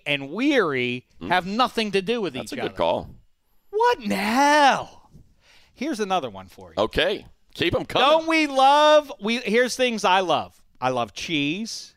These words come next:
Speaker 2: You do?
Speaker 1: Yeah.
Speaker 2: Yeah.
Speaker 1: Do you like cheese?
Speaker 2: It gets me all bound up.
Speaker 1: Do you like corn?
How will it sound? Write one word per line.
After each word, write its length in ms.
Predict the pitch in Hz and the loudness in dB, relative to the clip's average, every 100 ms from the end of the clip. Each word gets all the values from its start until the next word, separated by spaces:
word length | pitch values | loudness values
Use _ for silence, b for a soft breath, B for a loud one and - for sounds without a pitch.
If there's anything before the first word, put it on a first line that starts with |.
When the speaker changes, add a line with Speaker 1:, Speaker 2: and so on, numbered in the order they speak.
| - | -8
Speaker 2:
You 100 | - | -4
do? 300 | 220 359 - - | -2 -4 -8 -10
Speaker 1:
Yeah. 260 | - 226 107 - | -2 0 0 -6
Speaker 2:
Yeah. 60 | - | -4
Speaker 1:
Do 60 | |
you 140 | 143 165 | -2 2
like 200 | 185 190 | 2 0
cheese? 440 | 208 226 247 - | -4 -2 -4 -6
Speaker 2:
It 80 | - | -12
gets 220 | 202 - | -12 -8
me 80 | 151 | -4
all 100 | 131 | -4
bound 340 | 98 95 85 | -2 -4 -4
up. 140 | - - - _ _ _ | -8 -12 -20 _ _ _
Speaker 1:
Do 80 | - | -10
you 80 | 120 | -4
like 240 | 131 139 | -2 -2
corn? 560 | - 151 147 156 196 208 | -4 -12 -8 -8 -8 -12